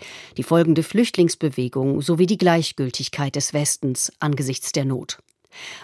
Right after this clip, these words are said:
Auch den deutschen Literaturnobelpreisträger Hermann Hesse nannte Lynch einmal als Inspirationsquelle. Da horchte man hierzulande auch mal auf,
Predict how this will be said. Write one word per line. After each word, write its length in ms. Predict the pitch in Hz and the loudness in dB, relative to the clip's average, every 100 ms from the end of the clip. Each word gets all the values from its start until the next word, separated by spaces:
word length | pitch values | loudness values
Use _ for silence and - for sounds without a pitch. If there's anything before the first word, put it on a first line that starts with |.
| _ | _
Auch 240 | 214 226 | 0 2
den 200 | - 220 | 2 2
deutschen 480 | 185 175 185 - 208 | 4 2 0 0 2
Literaturnobelpreisträger 1900 | 175 160 151 135 - 165 165 151 135 139 160 - 143 135 - - 139 135 139 | 2 2 0 -2 -4 0 4 4 2 -2 -2 -4 -4 -6 -6 -6 -4 -2 -2
Hermann 420 | 127 139 143 156 | -2 0 2 2
Hesse 400 | 143 160 151 143 | 2 -2 -2 -2
nannte 320 | 127 127 131 | -2 -4 -4
Lynch 380 | 139 135 135 - | -2 -2 -2 -4
einmal 400 | 143 131 131 135 | -4 -2 -2 -4
als 360 | - 135 131 - | -4 -4 -4 -4
Inspirationsquelle. 1160 | 147 131 143 139 135 - 165 160 - 156 147 151 - - - _ | -4 -4 -4 -4 -4 0 2 0 0 0 2 0 -6 -16 -18 _
Da 300 | 156 147 165 - - | 0 0 -2 -6 -2
horchte 320 | 143 139 151 | -2 0 0
man 200 | 135 139 | 0 2
hierzulande 680 | 147 147 - 139 143 143 | 0 0 0 0 2 2
auch 180 | 139 135 | -2 -2
mal 180 | 131 123 | -4 -2
auf, 300 | - 170 233 | 2 2 2